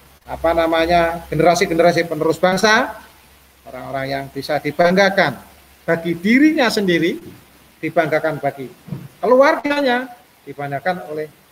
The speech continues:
masyarakat dan negara tentunya. Sebab itu, tunjukkan itu. Tunjukkan etikat yang baik, tunjukkan semangat yang baik, bahwa saya,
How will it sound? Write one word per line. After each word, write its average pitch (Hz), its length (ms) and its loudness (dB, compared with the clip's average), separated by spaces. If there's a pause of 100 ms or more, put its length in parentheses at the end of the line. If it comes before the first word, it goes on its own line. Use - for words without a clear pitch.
(160)
masyarakat 185 960 -6
dan 160 240 0
negara 151 480 0
tentunya. - 320 -16 (1000)
Sebab 120 160 -14
itu, 135 220 2 (180)
tunjukkan 233 560 0
itu. 180 160 -10 (800)
Tunjukkan 185 400 -2
etikat 151 320 -8
yang 139 240 -8
baik, 269 480 0 (640)
tunjukkan 156 640 -2
semangat 262 560 -2
yang 160 240 -4
baik, 233 400 2 (480)
bahwa 120 320 -12 (160)
saya, 196 400 -2